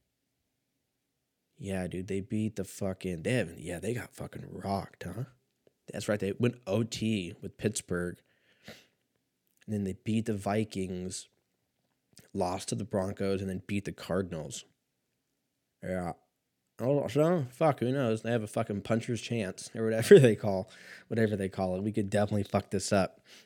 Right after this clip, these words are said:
but, uh, we'll see what happens. Moving on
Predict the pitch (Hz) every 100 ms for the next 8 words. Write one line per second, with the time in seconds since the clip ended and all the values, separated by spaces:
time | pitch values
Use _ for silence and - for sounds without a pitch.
0 | _ - 101 98 107 101 95 95 87 113
1 | 120 113 101 80 69 - - - 147 160
2 | 139 127 123 127